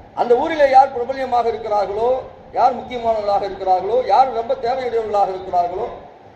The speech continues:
அந்த உலமாக்களுக்கு அவ்வப்போது கொடுத்து கொண்டிருப்பார்கள். செல்வத்திலே மிகச் சிறப்பானவர்களாக இருந்தார்கள்.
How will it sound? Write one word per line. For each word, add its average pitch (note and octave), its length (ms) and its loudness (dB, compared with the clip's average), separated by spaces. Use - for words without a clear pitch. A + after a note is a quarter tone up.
அந்த G#3+ 220 -2
உலமாக்களுக்கு G#3+ 920 0
அவ்வப்போது C#4 460 2
கொடுத்து - 220 -8
கொண்டிருப்பார்கள். E3 600 -4
செல்வத்திலே G#3+ 680 -4
மிகச் - 260 -8
சிறப்பானவர்களாக A3 640 0
இருந்தார்கள். D3 500 -6